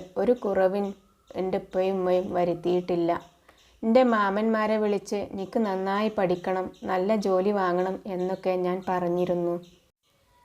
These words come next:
സത്യം പറയാലോ, എൻ്റെ പാവപ്പാടെ കഷ്ടപ്പാട് കണ്ടിട്ട് മാത്രമാണ് ട്ടോ അങ്ങനൊരു ലക്ഷ്യം എന്നിൽ ഉടലെടുത്തത്. പിന്നെ എൻ്റെ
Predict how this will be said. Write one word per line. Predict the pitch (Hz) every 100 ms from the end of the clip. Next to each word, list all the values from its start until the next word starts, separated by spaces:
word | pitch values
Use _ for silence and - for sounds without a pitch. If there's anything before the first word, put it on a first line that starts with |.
| _ -
സത്യം | 220 214 - 277 262
പറയാലോ, | 208 185 185 185 185 175 180 - _
എൻ്റെ | 233 233 262 254
പാവപ്പാടെ | 190 190 233 240 202 190 185 180 -
കഷ്ടപ്പാട് | 190 180 226 226 226 233 233
കണ്ടിട്ട് | 190 185 190 214 196
മാത്രമാണ് | 180 180 226 185 180 185
ട്ടോ | - 185 175 - - _
അങ്ങനൊരു | 165 175 196 202 202
ലക്ഷ്യം | 190 180 214 190 -
എന്നിൽ | 202 180 185 196
ഉടലെടുത്തത്. | 185 185 190 180 180 185 185 190 - - _ _ _ _
പിന്നെ | 226 254
എൻ്റെ | 226 202